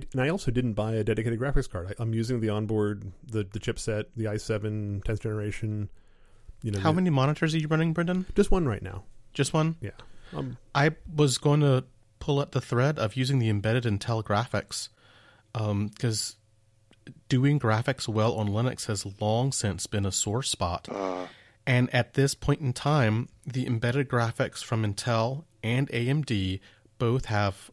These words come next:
Speaker 2: uh, s-, open specs. They're openly available to communities. Both communities support, uh, the Linux graphics, stru-, Linux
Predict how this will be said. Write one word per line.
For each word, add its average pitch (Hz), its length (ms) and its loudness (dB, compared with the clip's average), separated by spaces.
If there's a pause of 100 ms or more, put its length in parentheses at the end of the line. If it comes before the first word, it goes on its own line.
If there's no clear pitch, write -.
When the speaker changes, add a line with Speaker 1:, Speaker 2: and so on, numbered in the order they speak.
Speaker 2:
uh, 104 220 0 (120)
s-, - 200 -4
open 139 280 2
specs. - 600 -2
They're 104 300 -6
openly 135 360 0
available 127 360 0
to 139 100 -10
communities. 113 640 0 (440)
Both 120 340 -2
communities 131 480 0
support, - 540 0 (260)
uh, 107 180 0
the 113 100 -8
Linux 113 460 -2
graphics, - 540 -2 (160)
stru-, - 240 -2 (220)
Linux 143 480 -2